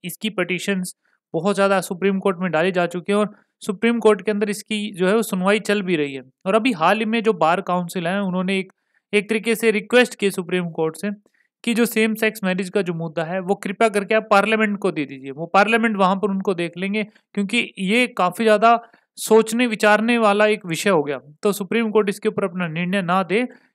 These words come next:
ये एक रिक्वेस्ट की गई है बार काउंसिल के द्वारा। यहाँ पर हम बात करेंगे एक सिविल यूनियन वर्सेस मैरिज, ये भी एक मुद्दा निकल कर आ रहा है। साथ ही साथ हम ये भी देखेंगे किस देश के अंदर सेम सेक्स मैरिज अलाउड है।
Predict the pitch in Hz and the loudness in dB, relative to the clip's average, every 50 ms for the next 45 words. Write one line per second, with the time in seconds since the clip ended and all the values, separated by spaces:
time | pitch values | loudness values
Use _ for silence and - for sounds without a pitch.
0 | _ _ 147 147 233 262 262 254 254 196 190 190 226 226 214 - - - 202 185 | _ _ -4 0 2 2 2 2 0 -2 -2 0 0 0 0 0 -4 -4 -4 -2
1 | 208 220 240 196 185 202 208 202 202 - 180 165 156 156 175 170 160 156 - 135 | -2 -2 -2 2 4 4 4 4 2 0 -2 -2 -2 -6 -10 -8 -8 -10 -10 -12
2 | 127 - _ _ _ _ _ _ _ _ _ _ _ _ 160 156 156 208 254 254 | -14 -16 _ _ _ _ _ _ _ _ _ _ _ _ -4 0 4 4 4 6
3 | 262 262 262 254 208 180 185 214 226 - - 196 185 190 190 180 165 165 170 196 | 6 4 2 4 4 6 6 6 6 2 -2 -4 -2 -2 -2 -4 -4 -4 -4 -6
4 | - - 202 202 - - - 196 196 190 220 220 214 190 185 185 185 190 214 214 | -4 -6 -8 -8 -8 -10 -8 -6 -4 -4 -4 -4 -4 -2 -2 -2 -2 -2 -2 -2
5 | 202 185 190 180 - 208 190 170 170 170 175 175 165 139 - - - - 170 165 | -2 -2 -4 -4 -4 -8 -8 -6 -4 -2 0 0 -2 -4 -8 -12 -16 -14 -6 -4
6 | 196 214 214 233 226 226 180 165 170 160 202 202 190 190 180 190 185 180 - 175 | -2 -2 0 -2 -2 -2 -4 -8 -2 0 2 2 2 2 0 -2 -2 -2 -2 -4
7 | 165 156 151 151 160 156 _ _ _ _ - 165 165 175 196 190 202 196 185 202 | -6 -6 -8 -10 -14 -18 _ _ _ _ -6 -4 -4 -4 -2 -2 -4 -4 -2 -4
8 | 190 175 165 180 214 208 233 196 196 180 175 175 165 180 202 214 208 - _ _ | -4 -2 -2 -2 -2 0 0 0 -2 -2 -2 -6 -6 -6 -8 -8 -10 -12 _ _
9 | _ _ _ _ _ _ _ - - 277 262 - - 151 135 131 170 202 226 226 | _ _ _ _ _ _ _ -2 -2 0 0 -2 -8 -14 -4 0 2 2 2 2
10 | 226 - - 240 - - - 160 151 151 156 165 190 202 - - - - 202 202 | -2 -4 -4 -4 -4 -4 -6 -8 -8 -6 -8 -8 -8 -10 -14 -16 -8 -2 0 0
11 | 208 208 196 202 202 190 196 - 170 160 165 185 170 - - 151 151 143 143 156 | 0 0 0 -2 -4 -6 -6 -6 -6 -4 -4 -6 -8 -8 -10 -8 -6 -4 -2 -2
12 | 180 196 175 160 185 185 | 0 0 -2 -2 -4 -6